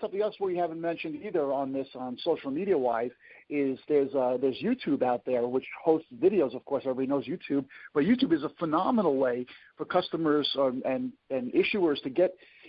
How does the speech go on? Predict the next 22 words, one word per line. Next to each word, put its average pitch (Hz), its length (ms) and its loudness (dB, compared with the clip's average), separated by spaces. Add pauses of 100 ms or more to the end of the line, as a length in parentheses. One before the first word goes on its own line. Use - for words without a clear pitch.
(120)
a 139 160 4
video 180 340 2
out 127 140 0
on 139 120 -4
their 143 100 -2
product, 180 420 -2
find 175 160 -4
out 170 80 0
what 175 160 0
they 156 100 0
do. 170 320 0
Like, 139 160 -6
for 180 100 0
example, 160 400 0
the, 147 320 4
the 143 80 2
Myomo 175 460 4
deal 139 160 2
that 135 80 2
we 135 80 -2
talked 143 220 -6
about 127 300 -4